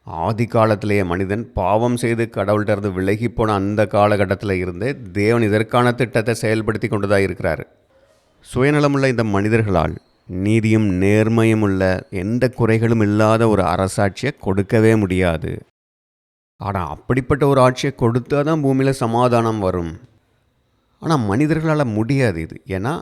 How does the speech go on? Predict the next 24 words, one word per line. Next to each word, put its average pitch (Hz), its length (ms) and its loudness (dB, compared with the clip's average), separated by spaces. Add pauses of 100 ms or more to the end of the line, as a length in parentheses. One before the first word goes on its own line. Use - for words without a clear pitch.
அவர்களுடைய 127 800 0
அறிவு, 98 640 0
அவர்களுடைய 90 480 -4
ஆற்றல் 98 360 -4
எல்லாமே 131 540 0
ஒரு 101 300 0
வரைமுறைக்கு 110 640 0
உள்ளதா 110 320 -2
இருக்கு. 98 400 -6 (640)
இயற்கை 120 420 -2
அழிவுகள், 104 640 0
நோய்கள் 98 380 -2
இதெல்லாம் 120 380 -2
அவங்களால 113 340 0
கட்டுப்படுத்தவே 123 600 -2
முடியல. 95 360 -4 (800)
அது 113 160 -6
மட்டும் 143 260 0
இல்ல, 87 220 -4 (120)
எல்லா 107 320 -4
மனிதர்களுமே 131 560 0
சுயநலம் 139 640 2
நிறைந்தவர்களா 123 600 2
இருக்கிறாங்க. 101 480 -4